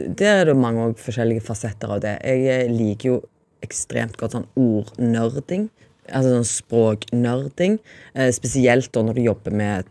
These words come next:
materialet til Ibsen, så er jo det veldig nærliggende at der er, det, der finnes det jo masse, eh, å ta av. Eh, alt ifra å lure på hvorfor dette kommer der,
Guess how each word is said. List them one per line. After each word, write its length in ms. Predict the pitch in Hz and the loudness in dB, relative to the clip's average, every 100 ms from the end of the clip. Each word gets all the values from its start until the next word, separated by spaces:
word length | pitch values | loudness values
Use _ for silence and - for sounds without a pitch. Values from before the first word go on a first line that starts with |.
| - | -8
materialet 540 | 104 110 101 110 110 | -6 -4 -4 -4 -4
til 100 | 90 | -6
Ibsen, 320 | - - 143 | -8 -6 -4
så 80 | 131 | 2
er 60 | 110 | 2
jo 40 | 110 | 4
det 80 | 110 | 2
veldig 380 | 110 101 - 101 101 - - - - - - 151 | 0 0 0 0 0 -6 -18 -18 -18 -18 -4 2
nærliggende 880 | 139 113 113 117 120 - 117 120 - | 4 4 0 0 0 -2 -2 -4 -4
at 140 | 104 | -6
der 160 | 117 110 | -2 0
er, 1080 | 110 113 113 117 117 50 - 50 50 - 87 - | 2 2 0 -2 -6 -6 -6 -8 -8 -8 -8 0
det, 160 | - 123 | 2 4
der 80 | 135 | 2
finnes 240 | 147 123 | 2 2
det 80 | 123 123 | 4 4
jo 20 | |
masse, 500 | 120 - - - - - _ - - | 4 0 -12 -6 -6 -6 _ -10 -4
eh, 180 | 123 | -2
å 140 | 113 110 | -2 -2
ta 160 | 113 113 151 | -2 0 0
av. 160 | 156 - _ _ 131 | -2 -18 _ _ -2
Eh, 460 | 123 117 120 117 120 - - - - | -2 -2 -4 -6 -8 -16 -18 -10 -2
alt 220 | 120 - | -2 -2
ifra 220 | - 123 | 0 2
å 80 | 117 | 2
lure 240 | 113 107 107 | 2 0 -2
på 80 | 110 | -4
hvorfor 260 | 120 110 110 | -4 -4 -6
dette 160 | 107 - | -6 -6
kommer 300 | 110 110 107 | -6 -4 -4
der, 160 | 104 | -6